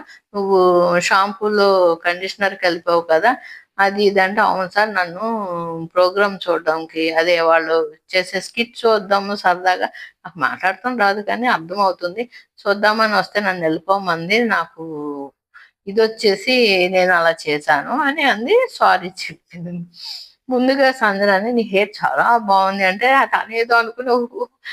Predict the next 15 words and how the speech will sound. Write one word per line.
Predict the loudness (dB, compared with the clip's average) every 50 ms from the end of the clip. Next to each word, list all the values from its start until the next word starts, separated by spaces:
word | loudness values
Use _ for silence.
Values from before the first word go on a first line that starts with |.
| -18 -18 _ _ -4 -2 -2 0
"థ్యాంక్ | 0 0 0 0 0 0
యూ | -2 0
సార్, | 2 4 4 2 2 0
థ్యాంక్ | -2 -2 -2 -2 -2 -4
యూ | -6 -6 -6
సార్" | -4 -2 2 2 2 2
అని | 2 2 2 2
అంది | 2 0 -2 -4 -6 -4
సంజన. | -4 -4 -4 -4 -6 -10 -10 -12 -12 _ -18 -20 -20 _ _ _ _ _ 0
ఎందుకన్నాడు, | 0 0 2 2 2 2 2 2 2 2 2 2 2 2
ఈ | 2 0 0 0
కండిషనర్ | -2 -2 -2 -2 -4 -4 -2 0 0 -2 -2 -2 -2 0 0 2 2 2 4 4 4 4 4 4 4 4 2 2 0
షాంపూలో | 0 0 0 0 0 -2 -4 -4 -4 -4 -4
కలిపేసింది | -4 -8 -16 -16 -10 -6 -4 -4 -4 -4 -8 -10 -6 -2
కాబట్టి, | 0 0 0 0 -2 -8 -12 -14 -14 -14